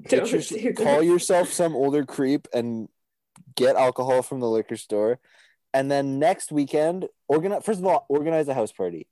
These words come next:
Speaker 1: It doesn't matter. Coronavirus is greatly exaggerated.
Speaker 2: No,
Speaker 1: Just
Speaker 2: please
Speaker 1: have a
Speaker 2: don't.
Speaker 1: house party. It's worth it.
Speaker 2: Don't. It's, I,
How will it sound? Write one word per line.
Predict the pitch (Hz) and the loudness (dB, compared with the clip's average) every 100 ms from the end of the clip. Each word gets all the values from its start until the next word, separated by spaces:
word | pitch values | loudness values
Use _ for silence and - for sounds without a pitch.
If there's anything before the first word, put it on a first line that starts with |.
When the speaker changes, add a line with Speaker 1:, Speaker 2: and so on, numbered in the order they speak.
| _ | _
Speaker 1:
It | 131 131 | -6 -4
doesn't | 147 147 165 147 | 0 0 -2 -4
matter. | 113 101 101 98 | -4 -2 -2 -4
Coronavirus | - 117 127 127 127 131 - | -6 -6 -4 0 0 0 -4
is | 110 | -16
greatly | 95 - 117 135 131 | -14 -4 -2 0 -2
exaggerated. | 117 104 92 85 85 85 82 87 - _ - | -2 0 -2 -2 -6 -6 -6 -12 -16 _ -8
Speaker 2:
No, | 180 156 | -4 -2
Speaker 1:
Just | 143 139 | 0 -2
Speaker 2:
please | 139 160 147 139 | -4 -2 0 0
Speaker 1:
have | 147 127 123 | 0 0 0
a | |
Speaker 2:
don't. | 165 | 0
Speaker 1:
house | 151 135 - - | 0 -2 -6 -6
party. | 104 92 98 - _ _ _ _ _ _ _ _ | -4 -4 -6 -12 _ _ _ _ _ _ _ _
It's | 120 123 117 | -4 -4 -4
worth | 120 113 95 | -2 0 0
it. | 78 - _ _ _ _ _ _ _ _ _ _ _ _ _ _ _ _ _ _ _ _ - | -6 -8 _ _ _ _ _ _ _ _ _ _ _ _ _ _ _ _ _ _ _ _ -6
Speaker 2:
Don't. | 170 160 151 | -2 -2 0
It's, | 165 165 - | 0 -2 -2
I, | 175 175 | 0 0